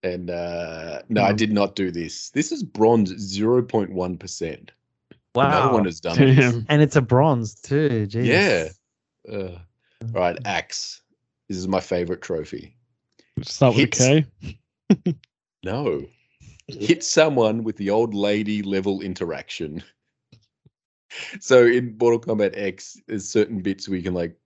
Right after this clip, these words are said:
Speaker 1: push, I think it's, like, one of the R or L buttons, and you can, like, like, use the background to, like, jump out of the way or, like, throw a barrel at someone or, you know, use the, use the environment to do an attack.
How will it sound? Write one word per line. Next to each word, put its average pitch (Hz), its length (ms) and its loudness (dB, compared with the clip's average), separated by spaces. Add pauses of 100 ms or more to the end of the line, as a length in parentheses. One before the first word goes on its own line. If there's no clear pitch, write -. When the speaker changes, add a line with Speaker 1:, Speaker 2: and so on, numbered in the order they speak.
(220)
Speaker 1:
push, 95 280 -8
I - 40 -8
think 113 100 -4
it's, 131 120 -8
like, 87 120 -8
one 87 120 -8
of 85 40 -6
the 82 100 -8
R 82 360 -2
or 76 160 -4
L 78 340 -4 (140)
buttons, 80 540 -6
and 90 100 -4
you 82 60 -2
can, 85 80 -2
like, 82 240 -4
like, 78 160 -10 (240)
use 101 180 2
the 85 80 -4
background 85 440 -2
to, 78 60 -8
like, 73 160 -6
jump 80 280 -6
out 78 100 -6
of 78 80 -8
the 80 80 -6
way 78 400 -4
or, 78 160 -6
like, 67 180 -10
throw 82 380 -2
a 78 60 0
barrel 78 440 -4
at 80 120 -14
someone 76 440 -8
or, 76 200 -6
you 85 120 -6
know, 76 140 -4
use 85 320 -4
the, 85 100 -8 (340)
use 110 200 4
the 101 100 2
environment 92 580 2
to 85 280 -2
do 92 220 -2
an 85 80 -2
attack. - 480 -6